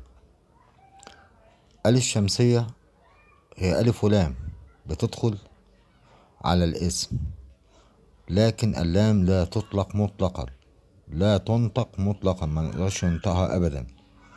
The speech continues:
ودي بتخش على أربعتاشر حرف من حروف اللغة العربية، التاء والساء والدال والدال والراء والزين والسين والشين والصاد والضاد والطه والظه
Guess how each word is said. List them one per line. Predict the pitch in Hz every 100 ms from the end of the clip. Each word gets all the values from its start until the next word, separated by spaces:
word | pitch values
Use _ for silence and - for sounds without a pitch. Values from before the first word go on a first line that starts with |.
| - - - - -
ودي | 95 117
بتخش | 143 - 147 147 139
على | 117 123 135 110 - - _ _ _ _ - - -
أربعتاشر | 95 90 92 135 139 123 117
حرف | - 139 131 - - _ _ _ - - _ _ _ _ _ _ _ _ _ _
من | - 120 120
حروف | 98 98 120 113
اللغة | 95 104 95
العربية، | 76 67 60 57 - 98 - - - - - _ _ - - - -
التاء | 107 - 113 117 87
والساء | 92 - 104 104 73
والدال | 90 76 87 92 92
والدال | 87 71 80 87 85
والراء | 82 78 85 80
والزين | 78 78 71 85 85
والسين | 78 80 - - - - - 90 87
والشين | 85 80 - 95 87
والصاد | 85 82 - - 90 80
والضاد | 82 73 78 90 87
والطه | 80 78 - 95 76
والظه | 80 85 73 87 92